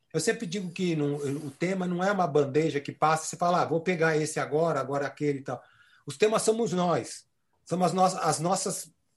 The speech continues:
os nossos embates diante do mundo. A gente responde a essas coisas em função daquilo que a gente tem. É claro que aqui ou ali, alguma outra, algum outro fato do mundo pode nos afetar e nos levar a escrever certas histórias que,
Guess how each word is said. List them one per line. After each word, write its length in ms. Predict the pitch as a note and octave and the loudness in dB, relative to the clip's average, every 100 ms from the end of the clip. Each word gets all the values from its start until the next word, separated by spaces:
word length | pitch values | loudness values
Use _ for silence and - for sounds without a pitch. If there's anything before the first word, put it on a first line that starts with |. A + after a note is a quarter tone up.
| - | -10
os 100 | C#3+ | -2
nossos 320 | F#3 F3+ D#3+ | -2 0 -2
embates 440 | D3+ E3 F3+ - | 0 2 2 0
diante 280 | C#3+ D3 C#3+ | 0 0 -2
do 120 | C3 | -6
mundo. 460 | B2 B2+ D#3+ D#3+ - _ _ _ - | -4 -4 -4 -6 -12 _ _ _ -8
A 60 | |
gente 200 | B2+ F3+ E3+ | -6 -2 0
responde 600 | F3+ - - F#3 G3+ D#3 | 0 0 -2 -2 0 0
a 60 | |
essas 280 | D3 D3 B2 | 0 -2 -8
coisas 380 | - D3 D3 C#3 | -2 -2 0 -4
em 80 | D3 | -6
função 360 | D3 C3+ C#3+ | -6 -6 -6
daquilo 280 | C#3+ C#3 C#3+ | -6 -6 -6
que 80 | D#3+ | -4
a 60 | |
gente 260 | C#3 D3+ - | -4 -6 -8
tem. 360 | - D#3 D3 - _ _ _ _ | -4 -4 -6 -12 _ _ _ _
É 80 | C3 | -6
claro 280 | C3 E3 F3+ | 0 0 2
que 80 | D3 | 0
aqui 180 | - | 2
ou 80 | D#3 | 2
ali, 320 | B2+ C3+ E3+ | 2 2 2
alguma 340 | C#3 A#2 C#3+ C#3+ | 2 2 -2 -2
outra, 360 | C#3+ C#3+ B2 A2+ | -2 -2 0 0
algum 300 | G#2 A#2+ C3+ | -2 -6 -8
outro 180 | C#3 | -10
fato 400 | - D3+ D3+ - | -4 2 2 0
do 100 | A2+ | -8
mundo 300 | A#2+ C#3+ D3 | -8 -6 -6
pode 260 | - C3 B2+ | -6 -6 -6
nos 180 | A#2 A#2 | -6 -6
afetar 600 | A#2+ A#2+ - D3 D3+ - - _ _ | -6 -8 0 2 2 -2 -14 _ _
e 60 | C3+ | -4
nos 160 | D3 | -2
levar 300 | D3+ D3+ D3+ | 2 2 2
a 60 | D#3 | 2
escrever 460 | D3+ E3+ D#3 D3 D#3 | 0 0 2 2 0
certas 380 | D#3+ D#3+ D#3+ | -2 -4 -4
histórias 480 | E3 - D3+ C#3+ C#3 | -6 -2 0 0 -4
que, 340 | - B2 C#3 | -6 -8 -10